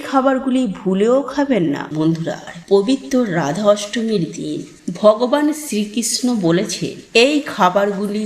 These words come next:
গ্রহণ করলে আপনি অখণ্ড সৌভাগ্যের অধিকারী হতে পারবেন। তাই বন্ধুরা, আগামী বুধবার কালকের মতো পবিত্র দিনে শ্রী রাধারানীর ধরাধামে আসবেন। তাই বন্ধুরা, কালকের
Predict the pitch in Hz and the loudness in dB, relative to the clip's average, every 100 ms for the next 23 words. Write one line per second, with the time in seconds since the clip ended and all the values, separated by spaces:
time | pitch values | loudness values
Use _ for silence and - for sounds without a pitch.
0 | 165 143 147 214 247 277 233 147 123 - | -2 -2 0 -2 -2 0 0 0 -4 -8
1 | - - - 247 254 - 262 269 - 185 | -14 -18 0 2 2 0 2 2 2 2
2 | 196 226 220 220 220 - 160 165 - 220 | 0 -2 -2 -2 -4 -2 0 -2 -2 -4
3 | 170 123 - - - - 226 226 277 311 | -4 -6 -8 -12 -6 2 4 4 2 2
4 | 285 285 262 247 233 147 143 - 123 - | 2 2 0 0 2 2 0 -2 -4 -6
5 | - - 277 294 220 220 247 262 277 - | -4 4 4 4 2 0 0 0 0 2
6 | 180 175 196 208 208 147 160 170 175 139 | 2 2 -2 -2 -2 0 0 0 0 -2
7 | - - 214 226 240 285 277 269 269 269 | -2 2 2 2 0 0 2 0 -2 -2
8 | 175 175 - - 254 180 160 143 139 - | 2 2 0 -2 0 2 0 0 -2 -4
9 | 170 - - - 285 294 214 175 190 269 | -12 -12 -10 2 2 4 2 2 0 -2
10 | 254 160 - - - - 175 - 208 226 | 0 0 -2 -8 -14 -10 -10 2 4 6
11 | 233 254 240 240 - 165 175 180 165 123 | 4 0 -2 0 0 0 0 -4 -2 -4
12 | - - - - 247 285 208 202 233 - | -10 -16 -12 2 4 4 2 0 0 0
13 | 254 - - - - - 208 220 214 269 | 0 0 -2 -12 -6 2 4 2 0 0